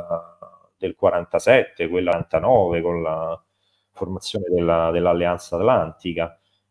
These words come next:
Cioè questo nemico è in, eh, questo nemico, eh, assoluto che minaccia le nostre democrazie, che minaccia i nostri stili di vita, che minaccia i nostri confini.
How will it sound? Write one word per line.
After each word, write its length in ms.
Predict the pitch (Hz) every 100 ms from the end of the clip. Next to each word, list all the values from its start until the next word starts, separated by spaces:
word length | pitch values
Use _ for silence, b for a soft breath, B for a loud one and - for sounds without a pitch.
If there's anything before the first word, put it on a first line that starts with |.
| _
Cioè 180 | 101 -
questo 340 | 120 - 120
nemico 1800 | 120 143 151 - 120 117 113 107 101 98 95 90 87 85 82 78 - - - _ _ _ _ _ _
è 120 | 85
in, 440 | 85 85 85 87 87
eh, 920 | 87 85 85 82 82 80 76 - -
questo 280 | - 107 -
nemico, 400 | 107 123 120 101 95 95 95 87 85 82 80 - - _ _ _ _ _ _ _ _ _ _
eh, 120 | 85
assoluto 1080 | 85 104 104 - 120 135 170 165 151 143 -
che 120 | -
minaccia 540 | 101 110 123 127 - 107
le 100 | 101
nostre 360 | 104 95 - 87
democrazie, 880 | 87 82 78 - - 135 139 123 113
che 180 | 87
minaccia 520 | 85 90 95 90 - 85
i 60 |
nostri 360 | 85 85 - 87
stili 380 | - - 87 85
di 120 | 85
vita, 420 | 127 135 104 87
che 120 | 82
minaccia 580 | 82 90 95 80 - 80
i 60 | 87
nostri 340 | 101 - 90
confini. 720 | 80 87 - 135 85 76 -